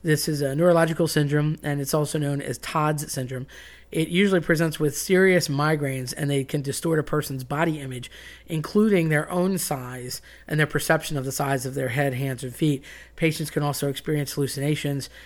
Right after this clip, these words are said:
and just the idea that time is not necessarily linear or that it's quick or too slow. And, uh, it's, you know, we always joke about how Alice in Wonderland, like, the Cheshire Cat and the Mad Hatter and all these, um, seemingly hallucinogenic characters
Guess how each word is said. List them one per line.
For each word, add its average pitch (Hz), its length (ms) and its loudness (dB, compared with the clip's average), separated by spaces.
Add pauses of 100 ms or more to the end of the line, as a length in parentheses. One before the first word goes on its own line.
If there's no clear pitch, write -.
(200)
and 143 220 -2
just 151 200 -2
the 151 120 0
idea 143 340 0
that 135 260 -4 (280)
time 160 320 0
is 139 180 -6
not 147 240 -6
necessarily 139 400 -8
linear 170 460 0 (280)
or 143 80 -8
that 139 140 -4
it's 127 160 -10
quick 156 380 -2 (260)
or 147 80 -10
too 143 160 -12
slow. 123 320 -14 (480)
And, 131 300 -4
uh, 123 340 -6
it's, - 320 -12
you 147 100 -6
know, 131 140 -8
we 135 160 -6
always 135 160 -4
joke 135 260 -8
about 131 360 -12
how 131 280 -10
Alice 131 280 -10
in 135 60 -8
Wonderland, 127 540 -10
like, 131 140 -14 (260)
the 151 80 -16
Cheshire 139 360 -10
Cat 135 380 -6
and 131 220 -14 (280)
the 165 80 0
Mad 147 220 4
Hatter 139 240 0
and 139 80 -4
all 156 140 -2
these, 143 240 -4 (320)
um, 143 400 -8 (160)
seemingly 160 960 -2
hallucinogenic 156 960 -4
characters - 800 -4